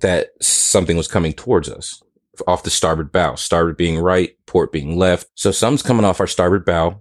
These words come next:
which is Mount five five, which is where I stood. And I'm looking with the night vision goggles, and I kinda see it coming in. They tell us to switch to,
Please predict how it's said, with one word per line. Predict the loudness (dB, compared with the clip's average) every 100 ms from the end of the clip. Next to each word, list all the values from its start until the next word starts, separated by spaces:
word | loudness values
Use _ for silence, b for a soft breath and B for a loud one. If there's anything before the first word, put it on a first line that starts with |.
| _
which | -2 0
is | 2
Mount | 2 0 0
five | 0 0
five, | 0 0 0
which | 0
is | -4
where | -4 -4
I |
stood. | -2 0 0 -4 b b b b _ _ _ _ _ _ 0
And | 2 4 2 2 -2 _ -2
I'm | 2
looking | 2 2 2
with | 4
the | 2
night | 2 2
vision | 0 2
goggles, | 2 2 -2 -4
and | -8
I |
kinda | -2 2 2
see | 2 0 -2
it | -2
coming | -2 0
in. | -4 -10 _ _ _ _ _ _ _ _ _ _ _ _ _ -2
They | 0
tell | 4 2
us | 2
to |
switch | -2 0 -2 0
to, | -2 -2 -4